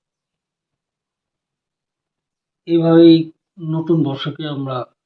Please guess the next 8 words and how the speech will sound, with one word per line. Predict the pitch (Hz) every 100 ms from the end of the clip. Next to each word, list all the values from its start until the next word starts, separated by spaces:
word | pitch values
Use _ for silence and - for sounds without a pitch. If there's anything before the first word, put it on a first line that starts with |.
| _ _ _ _ -
আসছে | 143 147 147
দু | 127 135
হাজার | 139 135 127
চব্বিশকে | 139 123 127 - 139
স্বাগত | 143 131 127 131
জানাবো। | 131 370 349 147 - _ _ _ _ _ _ _ _ _ _ _ _
একটা | - 151 135 127 - _ _ _ _ 131
মহাপুরুষের | 131 139 165 165 - 156 196 - 160 -